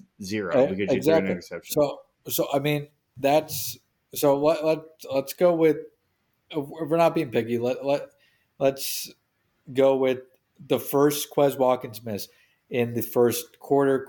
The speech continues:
Speaker 2: Quez has a post route across the middle. Jalen, in a qu-,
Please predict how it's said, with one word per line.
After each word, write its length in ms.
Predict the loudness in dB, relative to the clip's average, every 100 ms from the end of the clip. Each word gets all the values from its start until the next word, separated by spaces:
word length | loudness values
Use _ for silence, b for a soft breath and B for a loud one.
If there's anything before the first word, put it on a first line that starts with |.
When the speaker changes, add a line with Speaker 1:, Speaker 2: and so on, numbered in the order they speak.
| -2
Speaker 2:
Quez 400 | 2 2 2 -6 -4
has 180 | -2 -2
a 40 |
post 360 | -2 0 0 2
route 140 | 0
across 320 | 0 2 0 0
the 100 | -6
middle. 440 | -4 -2 -2 -4 b b b b -14
Jalen, 680 | 0 4 4 2 0 -2 -8 _
in 100 | -10
a 60 |
qu-, 680 | -10 -12 -20 _ _ _ -20